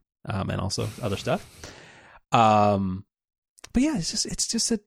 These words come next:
it's a damn good movie, and it's a very likable cat, and I generally don't like cats. I don't know. It, it, it was pretty great. People just go watch it. Um, yeah, and again, it's, it's a,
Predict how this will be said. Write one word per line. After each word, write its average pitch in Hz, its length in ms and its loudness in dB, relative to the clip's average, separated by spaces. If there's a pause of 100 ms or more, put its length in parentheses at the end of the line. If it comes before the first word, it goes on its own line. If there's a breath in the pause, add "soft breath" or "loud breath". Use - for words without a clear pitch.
it's 202 200 -2
a - 20 -6
damn 180 220 0
good 196 140 0
movie, 202 320 2
and 120 100 2
it's - 80 2
a 131 40 4
very 143 380 2
likable 139 380 2
cat, 214 340 -2
and 113 100 -2
I 107 80 -2
generally 120 320 -4
don't 131 140 -4
like 143 160 -4
cats. - 420 -12 (200)
I 113 60 0
don't 131 100 2
know. 104 160 0 (240)
It, 113 260 2
it, 127 160 4
it 131 180 4
was 131 140 2
pretty 143 160 2
great. 92 200 -2 (240)
People 147 120 -2
just 147 100 -2
go 143 100 4
watch 117 200 4
it. 117 180 2
Um, 101 460 2 (580)
yeah, 233 100 2
and 226 100 0
again, 190 140 -2
it's, - 180 -8
it's 151 160 -8
a, 143 40 -20